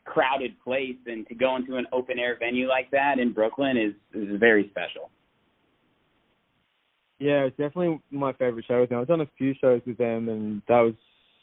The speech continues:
Speaker 2: that was a good one. A really, really amazing one. And then also, you know, a lot of their fans know my music too. You know, I think we've cross-pollinated or whatever that, <laughs> whatever the best way to describe it is.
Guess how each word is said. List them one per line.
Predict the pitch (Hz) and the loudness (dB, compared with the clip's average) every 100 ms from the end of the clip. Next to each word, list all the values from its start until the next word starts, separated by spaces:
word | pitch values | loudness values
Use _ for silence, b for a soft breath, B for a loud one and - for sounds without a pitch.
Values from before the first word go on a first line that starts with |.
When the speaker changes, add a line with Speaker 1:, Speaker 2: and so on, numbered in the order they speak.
| _ _ | _ _
Speaker 2:
that | 120 | 4
was | 135 120 | 4 2
a | |
good | 104 110 | 0 2
one. | 107 101 | 2 0
A | - | -2
really, | 110 117 110 107 - | 2 4 4 2 -2
really | 117 117 | -2 0
amazing | 107 104 107 | 0 -2 -4
one. | 104 101 | -4 2
And | 127 | 8
then | 143 151 - | 8 6 4
also, | 151 165 180 165 156 - _ _ _ | 6 6 8 6 4 -4 _ _ _
you | 156 | 4
know, | 147 | 6
a | 131 | 6
lot | 139 139 | 6 6
of | 131 120 - | 2 -4 0
their | 127 131 - | 2 2 0
fans | 131 127 127 123 - _ _ _ _ | 0 0 -2 -4 -10 _ _ _ _
know | 131 131 | 0 2
my | 123 143 | 4 4
music | 139 110 107 - | 4 0 -4 0
too. | 143 | 2
You | 110 | 2
know, | 107 107 107 _ - | 2 0 -2 _ -6
I | 120 | 0
think | 120 | 2
we've | 120 107 - _ _ _ _ _ _ _ _ _ - | 2 0 -4 _ _ _ _ _ _ _ _ _ -8
cross-pollinated | - 120 - - 117 120 117 120 | 0 0 0 4 6 6 6 6
or | 117 | 6
whatever | 113 113 | 4 4
that, | 110 104 131 - | 2 0 -4 -6
<laughs> | 131 | 8
whatever | 190 170 | 10 10
the | 170 | 8
best | 147 151 | 8 6
way | 151 | 4
to | 131 - | 0 -2
describe | - 135 254 240 - | 2 4 6 6 8
it | |
is. | 208 - - | 4 4 2